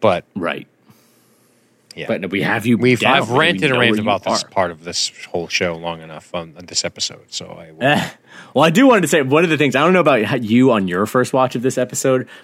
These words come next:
Speaker 2: but this whole scene, especially how it culminates
Speaker 1: The,
Speaker 2: with him
Speaker 1: the
Speaker 2: being like,
Speaker 1: Prometheus?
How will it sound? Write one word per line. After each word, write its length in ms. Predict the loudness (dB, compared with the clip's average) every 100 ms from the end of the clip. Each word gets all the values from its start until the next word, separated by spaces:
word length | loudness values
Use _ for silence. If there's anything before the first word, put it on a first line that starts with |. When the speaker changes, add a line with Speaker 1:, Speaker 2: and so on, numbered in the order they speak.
| -6
Speaker 2:
but 160 | -4
this 260 | 0 0 -2
whole 800 | -12 -12 -2 2 2 2 0 -6
scene, 460 | -8 -6 -6 -6 -8
especially 580 | -8 -4 -4 -2 -2 -2
how 200 | -2 -4
it 100 | -4
culminates 380 | -4 -2 -2
Speaker 1:
The, 60 | -2
Speaker 2:
with 60 | 0
him 120 | -2
Speaker 1:
the 80 | 0
Speaker 2:
being 40 | 0
like, 140 | 2
Speaker 1:
Prometheus? 480 | 2 0 0 -6